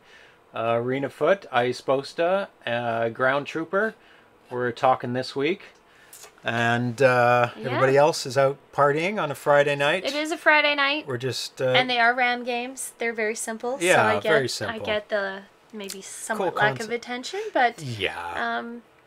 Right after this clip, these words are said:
Speaker 2: no, they were fun to play, and I really like combat.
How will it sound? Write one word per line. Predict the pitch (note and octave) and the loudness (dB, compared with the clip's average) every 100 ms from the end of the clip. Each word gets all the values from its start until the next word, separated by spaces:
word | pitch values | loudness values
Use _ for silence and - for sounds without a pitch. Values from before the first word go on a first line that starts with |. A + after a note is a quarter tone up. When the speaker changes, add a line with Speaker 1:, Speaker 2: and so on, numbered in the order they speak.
| _ _ | _ _
Speaker 2:
no, | A#3+ D4 A#4+ C4 | -2 2 2 2
they | B3+ | 0
were | D4+ | -2
fun | - F4 G4+ | -2 -4 -4
to | |
play, | - D#4 E4 | -2 0 0
and | C4+ C4+ | 0 0
I | C4 | -2
really | C4 C4+ | -2 -6
like | C#4+ D4 | -6 -6
combat. | - D4+ D#4 G#3+ | -6 -8 -6 -8